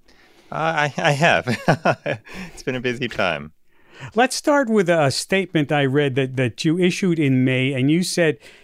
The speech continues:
Speaker 2: "We are in the middle of a national youth mental health crisis, and I'm concerned that social media is an important driver of that crisis, one that we must urgently address." Tell us how we address that.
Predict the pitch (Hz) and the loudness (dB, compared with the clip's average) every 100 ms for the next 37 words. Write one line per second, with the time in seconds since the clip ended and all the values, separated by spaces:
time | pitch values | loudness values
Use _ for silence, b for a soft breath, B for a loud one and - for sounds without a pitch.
0 | B B - 170 220 226 202 180 240 277 | B B -2 2 2 2 4 4 4 4
1 | 240 196 175 175 214 196 208 202 175 123 | 4 4 4 4 2 0 -2 0 0 2
2 | 170 202 - 160 170 175 180 120 170 185 | 0 0 -2 0 2 2 0 2 0 0
3 | - 175 175 - 180 - 156 139 139 - | -2 -2 0 0 -2 -2 -2 -2 -2 -2
4 | 139 - 180 185 175 135 - 185 208 - | -6 -2 -2 0 0 -2 -2 0 0 0
5 | 214 180 170 165 165 160 127 131 123 113 | 0 2 2 2 2 2 0 0 0 -2
6 | 147 180 170 143 110 123 147 175 170 175 | -2 -2 -2 -4 -4 0 2 2 0 0
7 | 156 135 156 143 - 156 147 165 151 - | 0 0 -2 -2 -4 -2 -2 -2 -4 -6
8 | B B B B 151 170 180 165 151 139 | B B B B 2 2 2 0 0 0
9 | 120 120 156 185 - - - _ _ - | 2 2 2 0 -4 -14 -20 _ _ 0
10 | 170 175 165 156 156 160 165 139 110 113 | 0 2 -2 0 2 2 0 -4 -4 -2
11 | 131 98 - - - _ _ - 233 285 | 0 0 -6 -14 -14 _ _ -2 0 2
12 | 269 - - 180 185 156 175 170 147 120 | 0 -4 -2 0 0 0 0 0 -4 -2
13 | 120 123 - 117 90 | -2 -2 -4 -8 -10